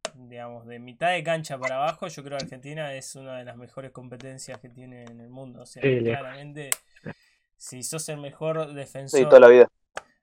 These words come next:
Speaker 1: de, de Argentina, podés ser el mejor, el, el,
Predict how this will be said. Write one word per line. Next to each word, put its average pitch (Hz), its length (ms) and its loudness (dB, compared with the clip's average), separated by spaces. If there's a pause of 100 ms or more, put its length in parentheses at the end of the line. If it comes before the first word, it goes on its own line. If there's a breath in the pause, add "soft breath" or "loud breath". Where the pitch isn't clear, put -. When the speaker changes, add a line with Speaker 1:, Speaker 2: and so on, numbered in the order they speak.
(120)
Speaker 1:
de, 117 580 -16
de 127 60 -12
Argentina, 135 540 -10
podés 139 260 -10
ser 139 200 -8
el 127 180 -14
mejor, 131 400 -14
el, 120 420 -16 (240)
el, 123 400 -20